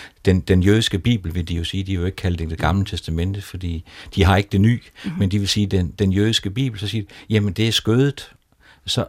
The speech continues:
og, og, og, og, så på den måde, så falder det, kan man sige, det religiøse og det statslige og det politiske og den infrastruktur,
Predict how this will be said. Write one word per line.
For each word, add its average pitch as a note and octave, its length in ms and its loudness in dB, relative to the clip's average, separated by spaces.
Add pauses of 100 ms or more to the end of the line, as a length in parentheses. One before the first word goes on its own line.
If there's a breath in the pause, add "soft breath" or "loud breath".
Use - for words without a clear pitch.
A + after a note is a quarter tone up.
og, G#2 220 -8
og, A2+ 180 -6
og, G2 260 -4
og, C#2 140 -10
så - 140 -2
på A2+ 120 -2
den C#3 240 2
måde, A#2+ 240 0 (280 loud breath)
så - 280 -2
falder C3 560 0
det, F#2+ 280 0 (280 soft breath)
kan G#2 160 0
man F#2+ 140 0
sige, G2 400 -2 (380 loud breath)
det F#2 220 2
religiøse G2+ 920 2
og F#2 140 -2
det F2 100 -2
statslige A2 800 -2
og F2+ 140 -2
det F2+ 120 -4
politiske F#2+ 760 0 (380 loud breath)
og F#2+ 120 0
den A2 240 2
infrastruktur, E2+ 1080 -2